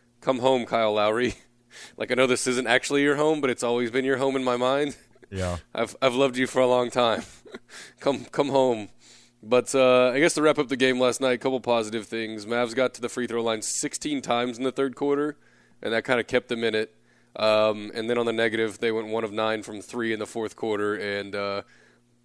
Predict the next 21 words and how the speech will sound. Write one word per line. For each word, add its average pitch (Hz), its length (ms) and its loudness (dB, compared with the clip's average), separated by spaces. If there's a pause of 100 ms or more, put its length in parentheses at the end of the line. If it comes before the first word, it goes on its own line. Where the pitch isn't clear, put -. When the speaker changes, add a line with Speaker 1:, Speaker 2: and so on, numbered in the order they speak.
(120)
Speaker 1:
made 120 200 2
five 175 260 4
shots 165 320 2
total 120 400 2
in 110 60 -10
the 107 80 -6
fourth 113 280 -4
quarter, 104 320 -2
which 104 200 -8
is 101 120 -10
tough 113 220 -2
to 113 100 -6
win 107 220 -2
with. 104 260 -4
And 104 140 -8
Kelly 117 320 0
O-, 113 240 -4
Olynyk 113 480 -4
shredded 113 380 -4
'em 107 100 -4
up, 107 280 0